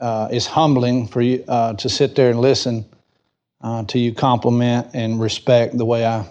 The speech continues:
feel like I carry myself. And, uh, definitely eight years ago when we met,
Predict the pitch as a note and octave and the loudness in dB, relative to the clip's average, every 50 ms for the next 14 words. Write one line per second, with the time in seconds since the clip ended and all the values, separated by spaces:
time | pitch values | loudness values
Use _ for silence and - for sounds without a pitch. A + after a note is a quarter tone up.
0 | _ _ _ _ - - - A#2 A2 G#2 - A2 G#2+ - - B2+ A#2 A2+ G#2+ A2 | _ _ _ _ -2 0 2 2 2 2 0 -4 -4 0 0 2 2 2 0 -2
1 | G#2+ G2+ - A#2+ A2+ A2+ A2+ A2 - - A2+ G#2+ G#2+ G#2+ _ _ _ A2 G#2 G#2 | -4 -4 -4 -2 -2 -2 -4 -4 -6 -8 -10 -10 -10 -16 _ _ _ -12 -12 -10
2 | G#2 G#2 G#2+ G#2+ _ _ _ _ _ _ _ _ _ _ _ _ _ - C#3 B2+ | -10 -12 -14 -16 _ _ _ _ _ _ _ _ _ _ _ _ _ 0 0 2
3 | - C3+ B2 B2 B2 B2+ B2+ A#2+ A#2+ B2 B2 A2+ A2 A#2 A#2+ B2 A#2 A2+ A#2 A#2 | 2 2 2 4 4 4 2 2 2 2 2 2 2 2 4 4 4 2 0 0
4 | A2+ A2+ A2 A2+ A#2+ B2 B2 A#2 A2 - - - | 0 0 0 0 2 2 2 2 0 -2 -8 -20